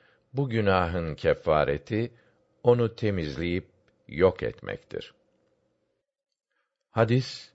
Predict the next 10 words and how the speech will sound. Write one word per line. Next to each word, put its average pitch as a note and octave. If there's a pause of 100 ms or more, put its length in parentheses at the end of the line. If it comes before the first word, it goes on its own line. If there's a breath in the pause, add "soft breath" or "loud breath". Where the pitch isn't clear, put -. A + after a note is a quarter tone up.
(120)
bin G#2+
altı G#2
yüz F#2
doksan D2+
altı. B1+ (1600)
Ayşe, A#2 (440)
Allah D#2+
ondan D2+
razı D#2
olsun, G#2